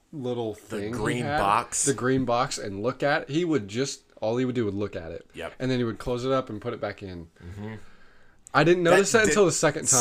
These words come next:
Speaker 2: same. Same.
Speaker 1: Yeah. And inside that green box is a picture of his family.
Speaker 2: Yep.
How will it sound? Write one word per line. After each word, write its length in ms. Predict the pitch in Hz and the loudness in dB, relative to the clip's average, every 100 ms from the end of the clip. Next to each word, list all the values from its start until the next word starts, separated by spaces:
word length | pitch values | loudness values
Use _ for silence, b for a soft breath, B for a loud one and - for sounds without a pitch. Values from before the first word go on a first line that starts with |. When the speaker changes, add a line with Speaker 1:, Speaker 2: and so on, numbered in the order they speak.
| 110 | 4
Speaker 2:
same. 440 | 131 113 87 - - b b b b b b b - | 4 0 -2 -12 -20 b b b b b b b -6
Same. 520 | - 117 101 80 82 - - - | 0 2 2 0 -8 -20 -20 -8
Speaker 1:
Yeah. 280 | 110 101 - _ _ B B | -4 -4 -4 _ _ B B
And 120 | 135 | 0
inside 280 | 143 156 170 | 2 4 4
that 140 | 147 131 | 6 6
green 180 | 143 | 4
box 260 | 135 135 - | 6 2 2
is 100 | 113 | -6
a 20 | |
picture 280 | - 123 120 | -4 -2 -2
of 60 | 101 | -4
his 120 | - | -6
family. 360 | 107 90 85 90 | -8 -10 -12 -10
Speaker 2:
Yep. 320 | 98 92 | -8 -8